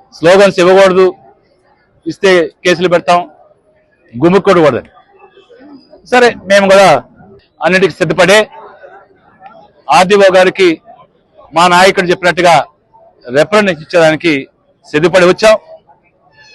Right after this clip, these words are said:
అందరూ సహకరించారు. వైఎస్ఆర్ కాంగ్రెస్ పార్టీ నాయకులు కావచ్చు, కార్యకర్తలు కావచ్చు, రైతులు కావచ్చు, అందరూ కూడా స్వచ్ఛందంగా వచ్చి ఈరోజు ఈ కార్యక్రమాన్ని విజయవంతం చేశారు.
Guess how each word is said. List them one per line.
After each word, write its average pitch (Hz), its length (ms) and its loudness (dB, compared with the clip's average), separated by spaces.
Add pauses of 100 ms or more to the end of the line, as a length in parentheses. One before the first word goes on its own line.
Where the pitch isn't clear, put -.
(220)
అందరూ 175 400 0
సహకరించారు. 190 720 0 (920)
వైఎస్ఆర్ 175 320 0
కాంగ్రెస్ 170 360 -4
పార్టీ 156 160 -6
నాయకులు 170 340 -4
కావచ్చు, 160 380 -4
కార్యకర్తలు 160 500 -4
కావచ్చు, 160 460 -4 (760)
రైతులు 202 340 0
కావచ్చు, 180 520 0 (640)
అందరూ 214 300 0
కూడా 214 160 4
స్వచ్ఛందంగా 190 640 0
వచ్చి 175 440 -2 (400)
ఈరోజు 175 220 0
ఈ 165 60 0
కార్యక్రమాన్ని 156 760 -4 (680)
విజయవంతం 139 540 -2
చేశారు. - 260 -16